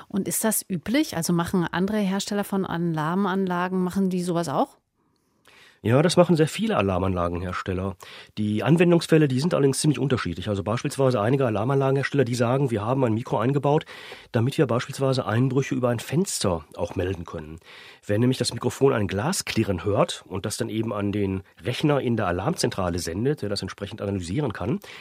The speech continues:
Speaker 2: dann wird eben erkannt, aha, jetzt hat jemand die Scheibe eingeschlagen und dann wird eine Streife zum Tatort geschickt, zum Einsatzort. Oder ein anderes Beispiel, wenn die Alarmanlage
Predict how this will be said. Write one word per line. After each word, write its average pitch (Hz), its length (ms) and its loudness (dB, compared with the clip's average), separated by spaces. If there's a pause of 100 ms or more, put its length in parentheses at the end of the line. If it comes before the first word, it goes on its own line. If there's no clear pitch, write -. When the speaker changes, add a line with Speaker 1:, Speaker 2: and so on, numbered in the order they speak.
(320)
Speaker 2:
dann 107 180 0
wird 131 120 -6
eben 139 140 4
erkannt, 135 320 4
aha, 120 200 2
jetzt 127 220 0
hat - 80 -2
jemand 135 400 2
die 98 80 -2
Scheibe 139 320 2
eingeschlagen 110 540 -2
und 127 100 -4
dann 117 100 -2
wird 120 100 -8
eine 131 140 0
Streife 104 480 -2
zum - 260 -10
Tatort 90 380 -6
geschickt, - 300 -8
zum 98 120 -6
Einsatzort. 78 560 -8 (540)
Oder 117 220 4
ein 113 80 2
anderes 147 340 6
Beispiel, 113 560 -2 (480)
wenn 120 600 2 (260)
die 123 100 4
Alarmanlage 135 920 2